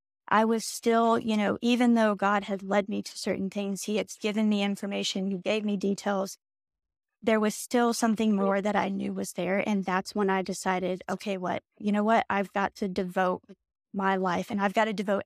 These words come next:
every inch of my life to God. I can't just say that I'm gonna devote my life to him or say that I'm gonna do certain things."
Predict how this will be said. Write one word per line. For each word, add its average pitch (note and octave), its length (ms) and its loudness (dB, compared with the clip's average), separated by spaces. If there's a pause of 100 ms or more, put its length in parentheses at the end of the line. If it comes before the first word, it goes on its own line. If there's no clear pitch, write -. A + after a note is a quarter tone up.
every G#3+ 540 0
inch G#3 360 -2
of G3 120 -8
my F#3 180 0
life E3+ 280 -4
to F#3+ 120 -8
God. E3 340 0
I G3+ 80 -6
can't A3+ 320 -2
just - 340 -4 (400)
say A#3 360 2
that A3 120 4
I'm G#3 100 2
gonna G3+ 180 0
devote G3 360 0
my G#3 160 -2
life G3+ 240 -2
to G3+ 80 -6
him G3+ 320 -2
or F#3+ 160 -2
say A3 380 0
that G#3+ 140 0
I'm G3+ 100 -2
gonna G3 180 0
do G3 340 -2 (380)
certain G3+ 440 0
things." G3 680 -4